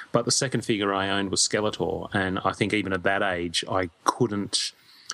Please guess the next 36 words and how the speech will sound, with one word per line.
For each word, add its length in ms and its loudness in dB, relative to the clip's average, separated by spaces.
imagine 480 0
having 760 -2
one 240 2
without 220 -2
the 140 0
other. 340 0
I, 160 0
I 80 -2
couldn't 400 -4
sort 180 2
of 100 -6
picture, 520 0
um, 560 2
you 80 2
know, 60 0
picking 320 0
up 180 -2
He-Man 640 0
and 240 0
Man-at-Arms 800 0
and 200 -2
Teela 520 0
and, 640 0
you 180 0
know, 140 2
enacting 560 0
adventures 520 0
where 120 0
they 100 0
went 220 -4
pick 160 2
flowers 400 2
together. 360 0
Um, 540 0
you 120 -2
know, 220 -2